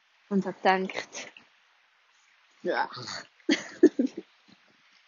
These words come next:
Die Beine hast du nicht rasiert, die Zehen hast du nicht rasiert, die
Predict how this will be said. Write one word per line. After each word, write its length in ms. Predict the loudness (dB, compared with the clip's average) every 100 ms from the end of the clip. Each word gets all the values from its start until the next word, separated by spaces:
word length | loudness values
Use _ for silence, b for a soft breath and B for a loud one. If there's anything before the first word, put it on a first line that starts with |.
| _ _ _ _ _ -20 -20 -20 -20 -20 -20
Die 200 | 6 10
Beine 360 | 12 10 6
hast 180 | 2 -2
du 40 | -2
nicht 180 | 0 2
rasiert, 960 | 0 0 -4 -2 -2 -4 -10 -20 -20 -20 -20 -20 -20 -20 -20 -20
die 40 | 2
Zehen 800 | 6 8 6 4 4 4 4
hast 140 | 4 2
du 60 |
nicht 180 | 0 4
rasiert, 680 | 4 4 2 2 4 2 0
die 960 | -8 -18 -20 -20 -20 -20 -20 -20 -18